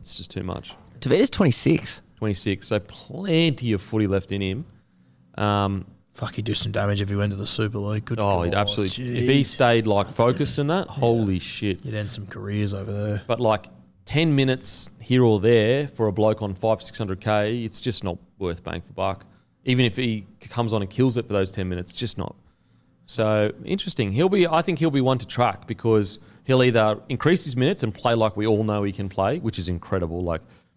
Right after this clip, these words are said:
Speaker 1: seriously, if he ever reaches his potential, he'll be able to do whatever he wants. Um, yeah,
Speaker 3: You'd
Speaker 1: all
Speaker 3: have
Speaker 1: right,
Speaker 3: to
Speaker 1: but
Speaker 3: assume ne-, next year with Paul Vaughan gone and with seemingly then one of their nine back rowers filling other spots, he'd probably have to play
Speaker 1: Front row.
Speaker 3: as a middle,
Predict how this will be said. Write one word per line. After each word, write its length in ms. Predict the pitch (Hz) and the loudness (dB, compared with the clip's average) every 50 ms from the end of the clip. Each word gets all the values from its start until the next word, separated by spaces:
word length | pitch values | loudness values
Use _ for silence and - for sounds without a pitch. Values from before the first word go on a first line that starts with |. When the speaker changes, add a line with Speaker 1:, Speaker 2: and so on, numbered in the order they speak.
| _ _ _ | _ _ _
Speaker 1:
seriously, 600 | - - - 127 113 107 - - 110 98 101 101 | -6 0 2 2 2 2 0 -2 -2 -2 -2 -2
if 100 | 95 - | -2 0
he 200 | 131 135 147 143 | 0 2 2 2
ever 180 | 135 123 120 | 2 4 4
reaches 280 | 113 110 110 104 - - | 4 4 2 0 -2 -4
his 180 | 110 101 95 95 | -4 -4 -4 -4
potential, 560 | - 101 - 101 95 95 - 110 135 160 143 | -6 -6 -4 -4 -4 -2 -2 -4 -4 -4 -4
he'll 140 | 113 104 101 | -4 -4 -2
be 100 | 92 101 | 0 -2
able 100 | 95 92 | -2 -2
to 60 | 95 | 0
do 100 | 85 95 | 0 0
whatever 200 | 95 95 92 87 | 0 0 0 0
he 40 | 95 | 0
wants. 320 | 95 101 131 175 - - - - _ _ _ _ _ _ _ _ _ | -2 -2 -4 -6 -10 -12 -18 -18 _ _ _ _ _ _ _ _ _
Um, 500 | 90 95 92 98 95 92 90 - - - - - - | -4 -2 -2 -2 -2 -4 -6 -10 -12 -18 -20 -18 -10
yeah, 200 | - 95 90 85 | -4 0 0 2
Speaker 3:
You'd 60 | 90 | 2
Speaker 1:
all 40 | 90 | 2
Speaker 3:
have 80 | - 127 | 2 2
Speaker 1:
right, 140 | 151 156 - | 2 0 0
Speaker 3:
to 60 | - | -4
Speaker 1:
but 80 | 110 - | -4 -4
Speaker 3:
assume 280 | - - 107 101 104 104 | -4 -4 -4 -4 -6 -6
ne-, 100 | 113 123 | -8 -6
next 280 | 113 113 123 - - - | -4 -6 -6 -4 -6 -6
year 80 | 107 | -8
with 120 | 98 92 - | -8 -10 -4
Paul 220 | - 135 117 101 | 0 0 0 0
Vaughan 260 | 98 104 107 110 110 | -2 -4 -4 -2 -2
gone 260 | 110 110 107 107 98 | -2 -2 -2 -2 -2
and 80 | 98 98 | -4 -6
with 260 | 98 92 - - - - | -8 -8 -10 -10 -6 -2
seemingly 420 | - - 113 107 104 101 101 98 - - - - - - - - - - - - - - _ | 0 0 2 0 0 -2 -4 -6 -8 -12 -16 -16 -18 -18 -18 -20 -20 -20 -20 -20 -20 -14 _
then 320 | - 107 101 101 104 107 | -6 -4 -2 -2 -4 0
one 140 | 110 113 110 | 0 0 2
of 80 | 107 101 | 2 0
their 80 | 98 | -2
nine 320 | 95 98 104 101 104 101 98 | -2 -2 0 0 0 0 -2
back 340 | 92 90 104 101 98 - | -2 -2 -4 -4 -4 -4
rowers 340 | - 107 104 113 113 107 - | -2 0 0 2 2 0 -2
filling 280 | - - 107 101 98 95 | -2 -2 -2 -2 -2 -4
other 160 | 104 113 127 | -2 -2 -2
spots, 340 | 120 - - 120 104 104 - | -2 -4 -4 -6 -6 -4 -2
he'd 160 | - 127 123 | -2 -2 0
probably 200 | - 160 135 117 | 0 0 0 0
have 80 | 101 - | -2 -2
to 100 | - - | -6 -14
play 380 | - - 113 110 113 120 117 - - - - _ _ _ _ | -6 -2 0 2 2 2 0 -4 -12 -20 -20 _ _ _ _
Speaker 1:
Front 160 | 95 92 80 | -4 -2 0
row. 120 | 87 92 95 | 2 2 2
Speaker 3:
as 120 | 98 101 | 0 -2
a 40 | 110 | -4
middle, 260 | 104 104 107 120 127 | -8 -8 -8 -8 -10